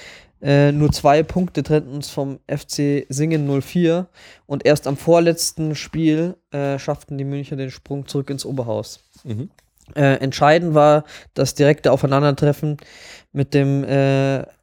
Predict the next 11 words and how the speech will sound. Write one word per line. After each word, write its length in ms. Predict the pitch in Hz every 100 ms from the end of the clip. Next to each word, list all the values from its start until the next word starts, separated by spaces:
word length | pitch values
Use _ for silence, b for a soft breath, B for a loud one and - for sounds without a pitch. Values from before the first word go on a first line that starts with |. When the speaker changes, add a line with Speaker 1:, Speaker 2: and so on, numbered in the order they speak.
| _ _ _ _
Speaker 1:
F 200 | 139 -
C 180 | - 143
Singen, 460 | 135 147 151 147 143 b b _ _ _ _ -
wo 120 | 135
man 160 | 131 127
beide 260 | 131 135
Partien 600 | - 131 - 147 143 139 - -
für 140 | 135
sich 180 | 151 -
entscheiden 400 | 131 135 127 131
konnte. 460 | 147 151 160 160